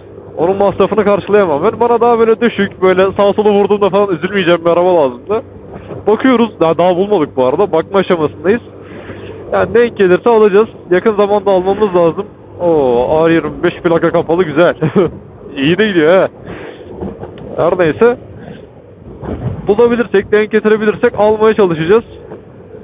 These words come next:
Yani çünkü kışın böyle kar falan yağarsa motorla gitme şansım yok ki kar yağdığında Motolux'un çalışır mı, çalışmaz mı? Bana çok güven vermiyor açıkçası. Bence çalışmaz ama yani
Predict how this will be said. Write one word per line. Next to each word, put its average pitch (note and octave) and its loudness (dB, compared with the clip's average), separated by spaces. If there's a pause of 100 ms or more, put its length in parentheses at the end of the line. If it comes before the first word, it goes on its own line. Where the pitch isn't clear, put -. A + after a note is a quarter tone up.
(2500)
Yani C#3 -2 (120)
çünkü E3+ -2
kışın G#3 -2
böyle F3 2
kar F3 0
falan F#3 0
yağarsa G3 0
motorla F#3+ 0
gitme F#3+ -4
şansım G3 -2
yok C4 -2
ki A#3+ -2
kar F#3 0
yağdığında A3+ 2 (160)
Motolux'un A3 -2
çalışır A3+ 2
mı, G#3+ 2 (160)
çalışmaz G3 0
mı? G#3 2 (840)
Bana B3 2
çok A3+ 0
güven G#3+ 2
vermiyor G3 2
açıkçası. E3+ -2
Bence G3 0
çalışmaz F3+ 0
ama C3 0
yani C#3+ 0